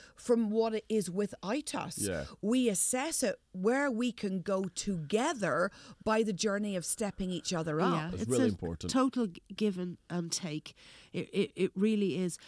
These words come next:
Speaker 3: so important. But look, this, we've got to be honest about this.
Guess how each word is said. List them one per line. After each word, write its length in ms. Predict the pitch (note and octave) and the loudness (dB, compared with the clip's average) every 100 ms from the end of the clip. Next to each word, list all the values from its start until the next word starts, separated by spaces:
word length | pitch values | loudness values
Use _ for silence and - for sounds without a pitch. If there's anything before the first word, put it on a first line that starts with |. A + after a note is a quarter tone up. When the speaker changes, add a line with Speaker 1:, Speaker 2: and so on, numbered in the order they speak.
| - | -8
Speaker 3:
so 300 | - B3+ C4 | 0 4 4
important. 480 | B3+ - A#3 G3+ F3+ | 2 0 0 0 -2
But 140 | G#3 - - | -6 -8 -6
look, 260 | F#3+ A3 - | -2 -2 0
this, 320 | A#3+ - - G3 | 2 2 0 -4
we've 100 | F#3 | -2
got 140 | A3+ | -2
to 40 | G#3 | 0
be 80 | |
honest 360 | - F#3+ F#3+ - | 0 0 -2 -4
about 200 | F3 F3 | -6 -4
this. 220 | F3+ E3+ | -4 -6